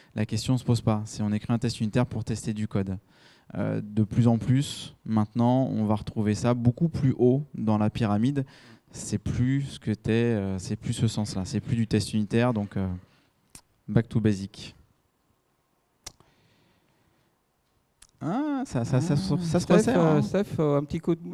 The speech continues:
Speaker 1: Malgré mes efforts, je n'arrive pas à faire passer un des tests unitaires. Parce que bien sûr, je les rejoue tous avant de reposer.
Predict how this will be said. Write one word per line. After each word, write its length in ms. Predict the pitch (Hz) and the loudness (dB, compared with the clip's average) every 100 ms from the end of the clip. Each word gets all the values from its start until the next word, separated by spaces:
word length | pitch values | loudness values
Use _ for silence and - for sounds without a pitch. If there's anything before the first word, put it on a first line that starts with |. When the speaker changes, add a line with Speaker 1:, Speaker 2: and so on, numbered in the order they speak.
| 202 - 226 240 - - _ _ _ _ _ - - _ - | -14 -16 -18 -18 -18 -20 _ _ _ _ _ -20 -20 _ -2
Speaker 1:
Malgré 380 | 131 165 180 214 | 4 4 6 6
mes 220 | 208 160 | 6 8
efforts, 560 | 151 - 131 110 92 90 90 _ _ _ _ _ _ - | 6 8 6 6 2 -4 -8 _ _ _ _ _ _ -6
je 140 | 101 | 4
n'arrive 480 | 127 131 135 135 - | 6 6 4 2 0
pas 320 | - 185 185 - | 4 4 4 -2
à 140 | 123 | -4
faire 240 | - 127 | -2 -4
passer 340 | - 123 - 151 | 0 -2 0 0
un 140 | 139 | 2
des 100 | 113 | 2
tests 300 | 113 123 - | 0 -2 0
unitaires. 420 | 117 107 98 92 90 | -4 -2 -4 -4 -6
Parce 100 | - | -6
que 80 | 107 | -2
bien 140 | 110 | -2
sûr, 220 | 113 147 | 2 4
je 100 | 127 | 4
les 100 | 110 | 2
rejoue 240 | 110 107 123 | -2 0 -2
tous 480 | - 113 - - - - | 0 -4 -4 -14 -14 -6
avant 240 | 110 101 | -2 -2
de 60 | 101 | -2
reposer. 460 | 98 - 95 90 | -4 -2 -4 -4